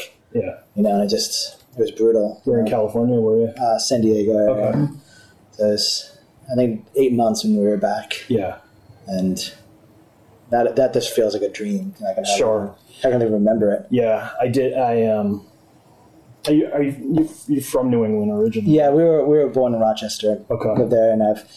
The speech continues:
Speaker 2: I've always lived in the general area except for that.
Speaker 1: Yeah. I, um,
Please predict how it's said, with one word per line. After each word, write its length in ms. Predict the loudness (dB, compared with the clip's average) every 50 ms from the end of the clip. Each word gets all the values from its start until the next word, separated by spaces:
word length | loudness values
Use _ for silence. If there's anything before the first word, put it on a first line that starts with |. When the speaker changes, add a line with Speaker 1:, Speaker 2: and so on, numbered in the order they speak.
| -6 -2 0
Speaker 2:
I've 80 | 2 4
always 180 | 4 2 2
lived 240 | 2 2 2 2 2
in 60 | 0
the 80 | 0 0
general 600 | 2 2 2 2 2 2 2 2 0 -2 -4 -10 -18 _ _ _ _ _ _ _ -20 -20 _ _ _ -4 0
area 280 | 2 4 4 4 2
except 320 | 0 0 -2 -2 -2 0 -2
for 100 | -2 0
that. 380 | 0 0 0 0 -2 -2 -2 -4
Speaker 1:
Yeah. 300 | -2 -2 -2 -4 -6 -10 -16 _ _ _ -20 -20 -20 -10 -6 -4
I, 220 | -2 0 0 0
um, 460 | 0 0 0 0 -2 -2 -4 -8 -12